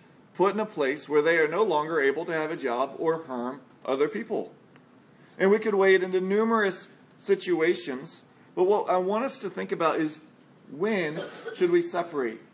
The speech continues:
Is there such a thing as Christian cancel culture?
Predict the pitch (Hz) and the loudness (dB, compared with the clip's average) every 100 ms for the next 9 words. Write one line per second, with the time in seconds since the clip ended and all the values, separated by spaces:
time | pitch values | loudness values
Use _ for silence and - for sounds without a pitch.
0 | _ - 226 254 208 214 196 190 185 170 | _ -12 -6 -4 2 2 2 -4 -4 -4
1 | 180 185 165 160 - - 180 175 170 175 | -4 -2 -2 -4 -6 -6 -4 -4 -6 -8
2 | 170 - - _ - 175 170 170 170 165 | -10 -16 -20 _ -14 -6 -6 -2 -2 -2
3 | - - _ - 165 175 - 110 | -6 -20 _ -16 -10 -10 -8 -10